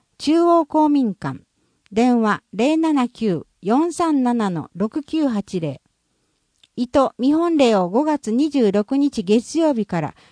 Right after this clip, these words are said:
六月一日日曜日まで、公民館ロビーに展示しています。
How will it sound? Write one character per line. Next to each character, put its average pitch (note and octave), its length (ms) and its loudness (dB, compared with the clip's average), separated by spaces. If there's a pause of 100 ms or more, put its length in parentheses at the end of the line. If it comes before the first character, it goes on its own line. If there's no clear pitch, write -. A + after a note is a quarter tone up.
六 A3+ 240 -2
月 D#4+ 240 0
一 C#4 260 -2
日 C4 280 0
日 B3 320 0
曜 E4+ 180 4
日 A3 100 -2
ま D#3+ 180 -2
で、 D3+ 120 -12 (380)
公 C4 220 2
民 C#4+ 200 4
館 A#3+ 240 0
ロ C4 140 2
ビ C#4+ 140 2
ー C4 40 2
に F#3 140 -2
展 A#3 260 0
示 B3+ 120 -2
し - 80 -12
て A3+ 120 -2
い G#3 100 -2
ま F#3 180 -6
す。 - 200 -20